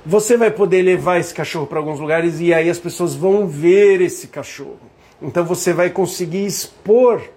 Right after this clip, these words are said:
esse animalzinho pra mais pessoas. E aí tem mais chance dele conseguir um lar temporário. E que, que deu pra entender, mas junto com isso <laughs> vem um monte de dúvida e um monte de problema, né?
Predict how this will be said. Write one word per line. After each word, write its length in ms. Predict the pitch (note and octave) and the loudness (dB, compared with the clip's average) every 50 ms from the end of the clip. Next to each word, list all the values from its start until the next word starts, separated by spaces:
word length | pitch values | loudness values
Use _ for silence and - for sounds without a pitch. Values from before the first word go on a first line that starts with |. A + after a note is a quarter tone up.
| _ _ _ _ _ _ _ _ _ - | _ _ _ _ _ _ _ _ _ -12
esse 240 | D#3+ D#3 - - F3 | -10 -10 -6 -6 -6
animalzinho 580 | E3 E3 D#3+ E3 D#3+ D#3 C#3 E3 A3 A#3 A3 | -6 -4 -4 -4 -4 -2 0 0 0 2 2
pra 200 | - G3 G#3+ G#3 | 2 2 0 0
mais 400 | G3+ F3+ F3 F3 G3 G#3+ G#3 - | 0 0 0 0 0 0 0 -2
pessoas. 800 | - A#3 A#3 - - - E3+ C3 A#2+ A#2 - - - - - - _ _ _ _ _ | -8 -10 -10 -10 -8 -10 -10 -10 -10 -14 -18 -20 -20 -20 -20 -20 _ _ _ _ _
E 160 | - F3 F#3 F#3+ | -2 2 2 4
aí 300 | F3+ E3+ E3 E3+ F#3 F3 | 4 4 2 2 0 2
tem 160 | - G3 G3 | 2 0 0
mais 320 | F#3+ F3+ F#3 G3+ G#3+ G#3 | 2 0 2 2 2 0
chance 440 | - - - F#3 F#3 F#3 F3+ - F#3 | 0 -2 -2 0 0 0 -2 -4 -6
dele 280 | F3+ F3 F#3 F3 F3 F3 | -2 -2 0 0 -2 -4
conseguir 760 | F3 F#3 F#3 - - - F3 C#3 C3 C#3 C#3 C#3+ D3 D#3 D#3 D3+ C3+ - - _ _ _ _ _ _ _ - - | -4 -6 -8 -8 -8 -10 -10 -10 -8 -8 -6 -6 -6 -6 -8 -12 -16 -20 -20 _ _ _ _ _ _ _ -8 -6
um 220 | D3 D#3 D#3+ D3+ | -4 -2 0 2
lar 240 | D3 C#3 C3+ C3 - | 2 2 2 0 -2
temporário. 800 | - - D3 C#3 C#3 - E3 E3+ D#3 - - - - - - - - _ _ _ - | -6 -6 -6 -6 -6 -6 -6 -6 -6 -8 -12 -16 -20 -20 -20 -20 -20 _ _ _ -20
E 80 | A#2+ | -20
que, 220 | - - - C#3+ C3+ | -18 -12 -10 -10 -10
que 180 | - - D3 | -8 -8 -8
deu 300 | C3+ C3+ E3 E3+ E3 E3 | -4 0 2 2 2 2
pra 160 | E3+ F3 D#3+ | 2 0 0
entender, 600 | D#3 D#3 D#3 C#3+ E3+ D#3+ D3 C#3+ C#3 D#3 F3 G3 | 0 0 -2 -2 -2 -2 -2 -2 0 2 2 2
mas 200 | G3+ G3 F#3 E3+ | 4 2 2 0
junto 240 | C#3+ D#3 F3+ F3 E3+ | 0 0 -2 -2 -2
com 120 | - D#3+ D#3+ | -4 -2 0
isso 260 | E3+ E3+ - - F#3 | 0 0 0 -4 -4
<laughs> 40 | C3+ | -4
vem 420 | C#3 A#2 - E3 E3+ F3+ D#3 G3+ - - - - - - - - - - - _ | -4 -4 0 0 0 0 -2 -4 -8 -14 -20 -20 -20 -20 -20 -20 -20 -20 -12 _
um 100 | D3 E3+ | -4 -2
monte 480 | F#3+ E3+ E3+ E3+ F3+ F#3 F3+ F#3 G3 F3+ | 2 2 4 4 4 2 2 -2 -6 -6
de 140 | D#3+ F#3 | -6 -8
dúvida 640 | F#3+ F#3+ D#3+ E3 E3 E3 D#3+ F3 E3+ D#3 E3+ D#3+ E3 - - - - - _ | -8 -6 -4 -2 -2 -2 -4 -6 -2 -2 -2 -2 -4 -8 -18 -20 -20 -18 _
e 100 | D#3+ D#3+ | -4 -4
um 40 | E3 | -2
monte 400 | D3+ C#3+ C#3 C#3+ C#3 C#3 - C#3 | 0 0 0 0 0 -2 -4 -8
de 80 | C3+ C#3 | -8 -10
problema, 560 | C3+ - D#3 E3 D#3 C3+ B2 A2+ A#2 A#2 A#2 | -10 -8 -10 -8 -8 -10 -10 -10 -12 -12 -10
né? 160 | A#2 B2 C3 | -12 -12 -14